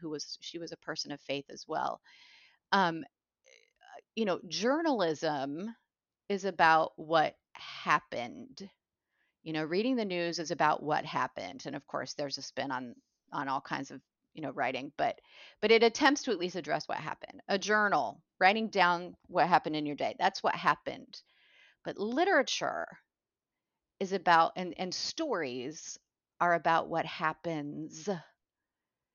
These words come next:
This is what happens in the human heart. This is what happens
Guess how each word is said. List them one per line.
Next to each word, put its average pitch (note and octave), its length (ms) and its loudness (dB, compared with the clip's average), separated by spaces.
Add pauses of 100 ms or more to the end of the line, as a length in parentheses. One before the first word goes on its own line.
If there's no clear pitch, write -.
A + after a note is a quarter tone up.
(240)
This C4 280 -4
is C4 120 -6
what A#3+ 200 0
happens F3 1000 -6 (340)
in F#3 160 -6
the E3+ 80 -6
human D3 380 -8
heart. - 500 -10 (520)
This C#4+ 220 -4
is C4 140 -6
what G#3 180 0
happens E3 720 -6